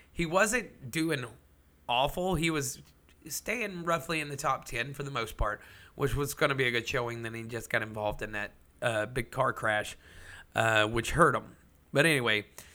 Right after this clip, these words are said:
so anyway, Sunday's coming up, uh, and we will be in Bristol, uh,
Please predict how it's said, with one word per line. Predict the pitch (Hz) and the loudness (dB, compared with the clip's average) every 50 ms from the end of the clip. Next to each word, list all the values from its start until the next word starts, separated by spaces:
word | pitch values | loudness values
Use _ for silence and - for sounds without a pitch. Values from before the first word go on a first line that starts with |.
| - - - - - - - - - - | -20 -20 -20 -20 -20 -20 -20 -20 -20 -16
so | - - - 208 185 180 | -6 2 4 6 8 8
anyway, | 165 170 180 185 170 151 143 135 | 8 8 8 8 10 8 8 6
Sunday's | - - 190 185 185 170 170 160 | 6 4 2 2 4 2 0 0
coming | - - 190 175 170 165 - - - - | 2 2 2 4 2 0 -2 -4 -8 0
up, | - 190 196 202 190 190 185 - - - - - - - | 4 6 8 8 8 6 2 -2 -12 -20 -20 -12 0 6
uh, | 135 139 135 127 127 123 120 120 120 120 110 - - - | 8 10 12 12 12 10 8 6 4 2 -2 -4 0 4
and | 143 143 139 139 139 139 139 | 4 6 6 4 2 -2 -2
we | 151 175 175 | 0 0 0
will | 156 151 160 156 147 | 2 2 2 2 2
be | 127 - - 170 160 156 | 2 4 4 4 4 2
in | 135 - - 143 139 139 131 127 131 123 107 110 117 - - - - - - - | -6 -2 2 4 6 6 6 4 0 -4 -8 -8 -10 -12 -14 -16 -20 -10 2 2
Bristol, | - 143 170 180 170 - - - - 135 120 107 95 98 101 | 4 6 6 4 4 2 0 0 2 2 2 2 0 -2 -4
uh, | 101 | -4